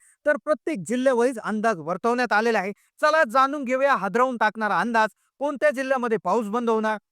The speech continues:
कोणत्या जिल्ह्यामध्ये पाऊस तीव्र पातळी गाठणार, चला जाणून घेऊया संपूर्ण सविस्तर माहिती. ऑगस्ट महिन्यात महाराष्ट्रात नेमकं काय घडणार आहे हे समजून घेण्यासाठी एक महत्त्वाची हवामान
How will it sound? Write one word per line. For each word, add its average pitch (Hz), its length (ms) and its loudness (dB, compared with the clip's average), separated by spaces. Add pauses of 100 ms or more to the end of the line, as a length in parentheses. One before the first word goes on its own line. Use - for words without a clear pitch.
(140)
कोणत्या 294 400 -2
जिल्ह्यामध्ये 277 520 -2
पाऊस 262 320 -2
तीव्र 311 280 -2
पातळी 285 340 0
गाठणार, 196 380 0 (240)
चला 214 240 0 (100)
जाणून 226 300 0
घेऊया 208 340 -2
संपूर्ण 226 380 -6
सविस्तर 247 360 -6
माहिती. 247 280 0 (500)
ऑगस्ट 311 380 0
महिन्यात 294 340 0 (100)
महाराष्ट्रात 254 600 -2
नेमकं 269 340 -2
काय 269 180 6
घडणार 240 340 2
आहे 151 120 -2 (160)
हे 262 100 -6
समजून 320 460 -2
घेण्यासाठी 247 480 -2 (300)
एक 302 180 -6
महत्त्वाची 294 560 0 (120)
हवामान 269 420 2